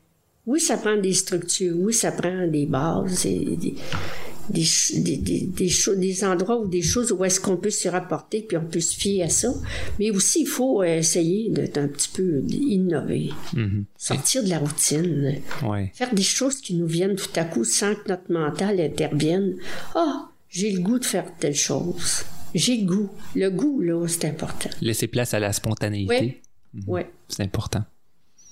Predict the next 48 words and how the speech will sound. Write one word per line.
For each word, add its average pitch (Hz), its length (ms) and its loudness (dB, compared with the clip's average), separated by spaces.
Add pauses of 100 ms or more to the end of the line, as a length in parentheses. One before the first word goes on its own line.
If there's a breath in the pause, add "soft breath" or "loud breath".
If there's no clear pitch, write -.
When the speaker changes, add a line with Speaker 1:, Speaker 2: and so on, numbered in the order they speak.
(160)
Speaker 2:
Et 113 220 0
bon, 107 200 -2
pe-, 101 200 -2
euh, 95 240 0
dernière 139 480 -2
question. 107 480 0 (480 loud breath)
Euh, 90 100 0
j'aimerais 98 280 2
savoir 95 500 -2 (560 soft breath)
votre 113 240 -2
rapport 143 600 -2 (120)
avec, 98 360 -2
euh, 92 180 0 (220)
l'âge, 95 500 0
puisque - 240 0
bon, 92 260 -2
dans, 90 300 0
dans, 92 280 0
dans 95 120 0
le 90 80 0
cadre 101 240 0
de 92 40 0
l'émission, 90 360 0
je 104 100 -4
fais 92 80 -2
le 90 60 -4
tour 101 240 0
de, 92 80 -2
des 95 340 0
aînés 92 460 0
et 98 160 0
je, 95 140 0 (120)
je - 120 -4
trouve 113 140 0
ça - 120 0
intéressant 113 420 0
de 113 60 0
voir 101 400 0 (460 soft breath)
la 95 280 2
différence 110 480 0
de 101 80 0
perception. 101 760 -2
Vous, 101 140 -2
comment 117 240 0
est-ce 123 160 -2
que - 60 0
vous 98 160 -2
percevez 104 640 -2